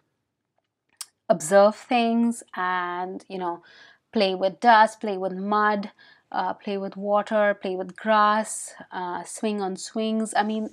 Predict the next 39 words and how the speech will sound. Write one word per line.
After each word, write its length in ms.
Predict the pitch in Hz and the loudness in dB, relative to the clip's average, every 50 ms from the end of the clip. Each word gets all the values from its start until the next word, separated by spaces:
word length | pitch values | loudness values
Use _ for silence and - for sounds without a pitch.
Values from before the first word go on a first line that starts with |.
| _ _ _ | _ _ _
it, 240 | 220 220 190 196 208 | -10 -8 -8 -8 -6
the 80 | 226 | -2
list 400 | 220 233 233 240 240 233 - - | 0 2 2 2 2 0 -2 -8
is 120 | 233 220 - - | -12 -12 -10 -10
endless. 400 | 190 190 185 180 180 180 - - | -10 -8 -8 -8 -8 -10 -6 -2
And 100 | 233 247 | 0 2
even 260 | 254 294 349 392 370 339 | 4 4 2 2 0 -2
for 80 | - | 0
you, 180 | 269 240 240 226 | 2 2 2 0
just 220 | - 254 247 - | 0 -4 -4 -2
getting 240 | - 226 226 233 240 | -2 -2 0 0 0
out 100 | 240 233 | 0 0
of 80 | 233 220 | 0 0
the 60 | 220 | -2
house, 580 | - - 190 180 196 208 214 220 214 214 - - - - - - - - - - - - _ _ | 0 0 2 4 6 6 4 4 2 -2 -8 -16 -20 -20 -20 -20 -20 -20 -20 -20 -20 -20 _ _
maybe 220 | - 220 208 220 214 | 0 2 2 2 2
listening 380 | 208 196 - 220 208 208 202 | 0 -2 -2 -4 -4 -4 -4
to 140 | - 214 208 | -4 -6 -6
some 240 | 196 - 208 196 196 | -4 -4 -6 -4 -4
good 160 | 196 196 202 | -6 -6 -6
music 380 | 202 208 233 240 262 269 269 269 | -4 -4 -2 2 2 2 4 6
while 260 | 254 247 240 233 233 | 8 8 8 8 8
doing 300 | 226 233 233 226 226 220 | 6 4 4 2 4 4
that, 320 | 220 214 214 214 214 - | 4 4 4 2 -2 -4
while 260 | 196 190 185 190 190 | -2 0 0 0 0
watching 360 | 190 190 190 - - 202 202 196 | -2 -4 -4 -4 -6 -6 -6 -6
your 100 | 190 185 | -8 -8
toddler 380 | - 196 185 185 180 185 180 | -6 -6 -6 -4 -4 -6 -8
play, 520 | 180 - 233 233 226 220 220 220 220 226 - - - - - - - _ _ _ | -6 -4 -2 0 0 2 2 0 0 -2 -4 -10 -20 -20 -20 -20 -20 _ _ _
it 140 | 247 254 247 | 0 2 4
just 380 | 302 311 311 - - - - _ _ _ _ - - _ _ | 2 2 2 0 -6 -12 -16 _ _ _ _ -20 -20 _ _
puts 220 | 262 254 247 - - - | 2 2 2 0 0 0
everybody 440 | 220 214 214 214 196 202 208 196 - | 0 2 2 -2 -2 -4 -4 -4 -4
in 160 | 202 202 202 | -6 -6 -6
such 200 | - 214 185 - | -6 -6 -8 -8
a 40 | 185 | -8
good 220 | 175 196 185 180 | -6 -6 -6 -6
mood. 320 | 180 180 175 170 170 175 - - | -6 -6 -6 -6 -8 -8 -6 -4
And 240 | 202 214 226 220 | -2 -2 -2 -2